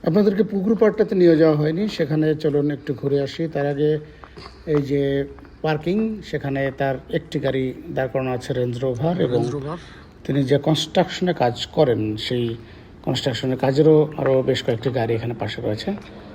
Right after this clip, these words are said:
Speaker 1: তো সব মিলে একটি বিশাল আলিশান বাড়ি এটিকে বলা যায়।
Speaker 2: এই আলিশান বাড়িটির এই পুকুর পাড়ে আমরা আসছি, এবং পুকুর পাড়ের একটি, আহ, একটি ঘাট বাঁধানো হয়েছে এইখানে। আমরা শফিক ভাই, যিনি এই বাড়ির মালিক,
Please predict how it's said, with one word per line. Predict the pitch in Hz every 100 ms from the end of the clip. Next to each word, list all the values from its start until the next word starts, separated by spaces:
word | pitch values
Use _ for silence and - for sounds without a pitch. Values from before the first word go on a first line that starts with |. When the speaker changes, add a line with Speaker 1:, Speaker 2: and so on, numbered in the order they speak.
| - -
Speaker 1:
তো | 175
সব | - 156
মিলে | 165 165 165 - - - - -
একটি | 143 139 127 127 -
বিশাল | 160 156 - 147 143
আলিশান | 139 143 135 139 131
বাড়ি | 117 117 113
এটিকে | 113 113 107 101 - - - - - - - - -
বলা | 135 196
যায়। | -
Speaker 2:
এই | 226 226
আলিশান | 240 269 262
বাড়িটির | 247 233 285 269 - - -
এই | 214 202
পুকুর | - 202 240
পাড়ে | 208 196
আমরা | 180 165
আসছি, | 151 -
এবং | 240 262 165 151
পুকুর | 170 180
পাড়ের | 185 175
একটি, | 175 170 175 170 - - _ -
আহ, | 151 156 156 156 156
একটি | 160 -
ঘাট | 123 175 185
বাঁধানো | 156 151 165 156
হয়েছে | 156 143 165
এইখানে। | 147 131 151 240 - _ _ _ _ -
আমরা | 160 165
শফিক | 160 214 220 190
ভাই, | 202 240
যিনি | 214 208 196
এই | 185
বাড়ির | 180 175
মালিক, | 165 147 190